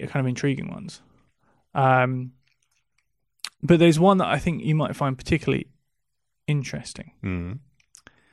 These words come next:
Speaker 1: Uh, it's about, well, I should set this up as to why you might find this kind of intriguing. Um, I don't know if we mentioned on the show before about us,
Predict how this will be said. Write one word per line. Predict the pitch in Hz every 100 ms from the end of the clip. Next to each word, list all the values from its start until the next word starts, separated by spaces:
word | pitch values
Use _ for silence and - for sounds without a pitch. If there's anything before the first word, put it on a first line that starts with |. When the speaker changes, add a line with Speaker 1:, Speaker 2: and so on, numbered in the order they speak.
| _ _ _ - - _ _ -
Speaker 1:
Uh, | 147 151 147 113 _ _ _ _ _ _ _ _ _ _ _ _ _ _ _ _ _ _ _ _ _ _ _ _ _ -
it's | 180 170
about, | 147 196 202 180 - _ _ _ _ _ _ -
well, | 160
I | 151
should | 151 170
set | - 185
this | 139
up | 143 156 143 127
as | 131
to | 143
why | 135 147
you | 135
might | - 143
find | - 123
this | 131
kind | - -
of | 127
intriguing. | 127 - 135 127 _ _ _ - _ _ _ _ -
Um, | 165 156 156 - _ _ _ _ _ _ _ _ _ _ _ _ _ _ _ _ _ _ _ _ _ _
I | 170
don't | 175
know | 175
if | -
we | 165
mentioned | 131 151 147 -
on | 139
the | 139
show | - 131
before | 127 127 139 127
about | 127 131 -
us, | 139 131 -